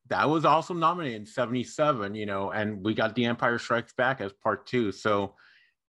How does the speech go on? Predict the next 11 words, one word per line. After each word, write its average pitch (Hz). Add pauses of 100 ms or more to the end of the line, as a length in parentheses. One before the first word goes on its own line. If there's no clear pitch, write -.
(180)
if 104
Denis 135
can 151
make 143
his 156
Empire 139
Strikes 117
Back 110
with 101
Dune 120
two, 104